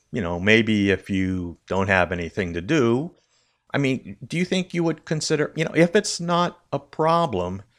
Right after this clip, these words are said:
maybe to, um, uh, bring me home?" Zoe's eyes opened wide and fear grabbed her face. She reached to Chris for support,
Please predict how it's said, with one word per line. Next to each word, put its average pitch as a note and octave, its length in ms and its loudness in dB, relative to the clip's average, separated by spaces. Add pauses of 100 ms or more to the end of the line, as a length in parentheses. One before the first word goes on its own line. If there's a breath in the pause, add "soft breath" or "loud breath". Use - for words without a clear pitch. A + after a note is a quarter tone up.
(360)
maybe A#2+ 400 2
to, A#2+ 540 0
um, G#2+ 340 0
uh, G2 220 -2 (440)
bring C3 220 -2
me C3+ 80 -2
home?" D3 340 -4 (540)
Zoe's G#2 380 4
eyes F#2 460 2
opened D#2+ 400 0
wide E2 500 0
and E2+ 160 -8
fear G#2 540 0
grabbed B2 400 -2
her B2 100 -4
face. - 540 -2 (280)
She F2+ 200 -4
reached G2+ 440 -2
to G2 60 -6
Chris G2 400 -4
for G2 140 -6
support, F2 560 -4